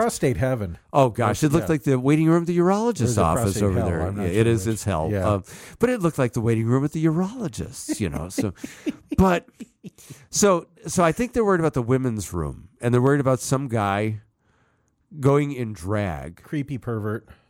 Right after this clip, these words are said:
Speaker 2: Going into the women's room. Okay, now, here's my question. What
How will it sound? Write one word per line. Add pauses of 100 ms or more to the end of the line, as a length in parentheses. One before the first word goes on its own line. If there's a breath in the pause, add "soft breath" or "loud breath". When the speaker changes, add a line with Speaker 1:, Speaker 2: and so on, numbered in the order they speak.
(140)
Speaker 2:
Going
into
the
women's
room. (180)
Okay,
now,
here's
my
question. (1120 soft breath)
What